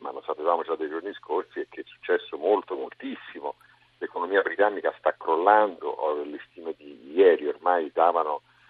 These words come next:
la Gran Bretagna, secondo il Fondo Monetario Internazionale, ormai retrocessa dietro la Francia, e, e, e il governo britannico si appresta a schedare gli stranieri che vivono in Gran Bretagna,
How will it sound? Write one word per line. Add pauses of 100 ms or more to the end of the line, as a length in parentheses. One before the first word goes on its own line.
(180)
la
Gran
Bretagna,
secondo
il
Fondo
Monetario
Internazionale,
ormai
retrocessa
dietro
la
Francia, (460)
e,
e,
e
il
governo
britannico
si
appresta
a
schedare
gli
stranieri
che
vivono
in (160)
Gran
Bretagna,